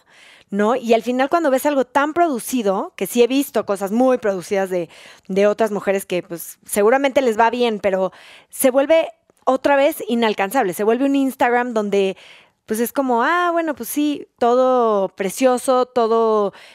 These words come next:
eh, con outfits así súper planeados y producido y editado,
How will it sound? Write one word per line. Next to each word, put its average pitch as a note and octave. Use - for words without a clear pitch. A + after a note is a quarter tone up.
eh, F#3+
con G#3
outfits A3+
así G#3
súper F#3
planeados A#3
y G3
producido A3+
y G#3+
editado, A3